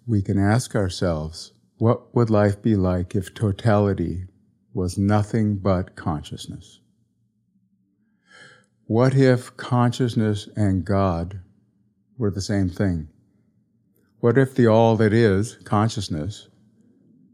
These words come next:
is the all that is, God? And indeed, how could it be any different? But if consciousness and God were the same thing,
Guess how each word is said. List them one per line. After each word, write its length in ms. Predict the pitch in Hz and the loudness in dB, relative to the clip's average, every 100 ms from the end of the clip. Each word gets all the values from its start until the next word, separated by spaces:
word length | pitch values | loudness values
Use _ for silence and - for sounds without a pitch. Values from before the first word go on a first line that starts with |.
| _ _ | _ _
is 480 | - 113 113 107 101 | 2 4 4 2 -2
the 160 | - 110 | 0 2
all 320 | 101 110 107 | 4 6 4
that 160 | 101 95 | 2 2
is, 640 | 107 98 85 87 - - _ _ _ _ _ _ _ | 2 2 0 -4 -14 -20 _ _ _ _ _ _ _
God? 320 | 107 98 85 - _ _ _ _ _ _ _ _ _ _ _ _ 73 139 _ _ _ _ _ _ _ _ _ | -2 -2 -2 -8 _ _ _ _ _ _ _ _ _ _ _ _ _ _ _ _ _ _ _ _ _ _ _
And 120 | 95 | -4
indeed, 420 | 87 80 85 85 76 | -2 -2 -2 -4 -4
how 140 | 85 | -6
could 200 | 85 87 | -6 -8
it 80 | 80 | -6
be 160 | 87 | -4
any 180 | 78 78 | -4 -6
different? 400 | 78 85 - 85 - - - _ _ _ _ _ _ _ _ _ _ _ _ _ _ _ _ | -8 -10 -8 -10 -12 -20 -20 _ _ _ _ _ _ _ _ _ _ _ _ _ _ _ _
But 380 | - 110 110 - _ _ _ _ _ _ _ _ _ _ _ | 0 2 2 -2 _ _ _ _ _ _ _ _ _ _ _
if 260 | 120 127 - | 2 2 2
consciousness 720 | 123 113 110 113 120 110 107 | 4 4 2 -2 0 0 0
and 140 | 104 | 0
God 240 | 101 98 | 4 2
were 100 | 98 | 2
the 120 | 92 90 | 0 0
same 280 | 104 98 | 0 0
thing, 500 | 92 - 101 95 92 | 0 0 2 2 -2